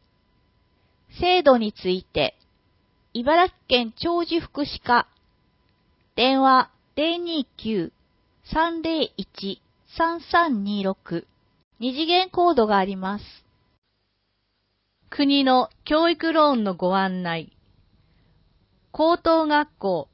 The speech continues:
Speaker 2: 大学等への入学時、在学中にかかる費用を対象とした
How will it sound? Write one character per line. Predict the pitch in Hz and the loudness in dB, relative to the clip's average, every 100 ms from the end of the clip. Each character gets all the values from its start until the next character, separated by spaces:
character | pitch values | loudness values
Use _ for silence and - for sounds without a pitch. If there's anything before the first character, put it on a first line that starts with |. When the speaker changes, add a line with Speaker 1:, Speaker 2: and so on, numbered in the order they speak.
| _ - | _ -2
Speaker 2:
大 | 240 302 | 0 0
学 | 311 320 | -4 -6
等 | - 320 320 | -6 -2 0
へ | 247 | 2
の | 196 | 0
入 | 180 202 254 | -2 -2 0
学 | 247 247 240 | 0 -2 -4
時、 | 196 170 - _ | -8 -10 -12 _
在 | - 240 285 | -2 -2 0
学 | 294 294 - | -4 -6 -10
中 | 285 285 | -4 -2
に | 269 | -2
か | 269 262 | -4 -2
か | 269 | -2
る | 262 | -2
費 | 262 285 | -6 -2
用 | 277 233 | 0 2
を | 190 | 0
対 | - 208 202 | -2 -2 -2
象 | - 202 196 | -2 -4 -2
と | 196 | -4
し | 185 - | -6 -4
た | 175 | -4